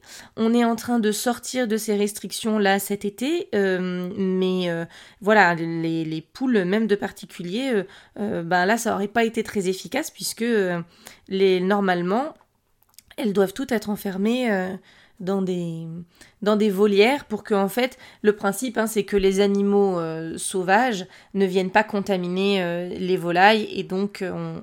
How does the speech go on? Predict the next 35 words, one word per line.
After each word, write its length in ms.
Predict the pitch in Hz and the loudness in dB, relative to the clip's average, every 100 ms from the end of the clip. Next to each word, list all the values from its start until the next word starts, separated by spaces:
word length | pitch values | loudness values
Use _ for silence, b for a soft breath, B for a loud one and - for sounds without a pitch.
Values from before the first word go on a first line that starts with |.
| - | -8
on, 80 | |
on 20 | 180 | -8
diminue 480 | 170 175 170 180 | -4 -4 -2 2
la 140 | 196 180 | 2 2
propagation 580 | 180 185 175 180 - 190 | -2 -6 -6 -6 -6 -4
de, 240 | 175 165 - | -4 -6 -4
de 120 | 196 | -2
la 140 | 185 | -2
grippe 260 | 175 180 185 | -2 -6 -6
aviaire 520 | 214 160 196 196 180 b b _ | -6 -2 -2 -2 -8 b b _
en 120 | 202 | -2
France 400 | 190 - 214 - - B B B B - | -2 -4 -10 -10 -18 B B B B -2
parce 180 | 190 | -2
qu'après, 340 | - 185 - 214 | 0 -4 -2 0
bah, 120 | 190 | 0
ce 120 | 190 | -2
sont 200 | 185 196 | -4 -4
les 400 | 180 170 165 156 | -4 -4 -4 0
éleveurs, 460 | 185 185 185 196 185 | 0 0 0 0 -2
euh, 260 | 175 175 180 | -6 -8 -10
de, 480 | 185 180 214 202 196 202 196 190 _ _ B B - | -10 -8 -8 -8 -12 -16 -18 -20 _ _ B B -2
de 80 | 190 | 0
volailles 420 | 180 196 196 196 | 2 4 4 2
de 300 | 165 185 180 | 0 0 0
consommation 640 | 175 208 196 180 170 - 247 B B B | -2 -4 -2 -4 -4 -6 -10 B B B
qui 140 | - | -6
sont 100 | 202 | -2
obligés 300 | 185 180 202 | -2 2 2
d'abattre 280 | 180 180 196 | 2 0 -2
tous 140 | - | -4
leurs 160 | 190 190 | -6 -6
troupeaux 360 | - 170 226 | -12 -8 -6
et 100 | 240 | -2
là, 260 | 202 208 220 | 0 0 -2
honnêtement, 540 | 196 190 190 202 226 | -6 -6 -2 -2 -2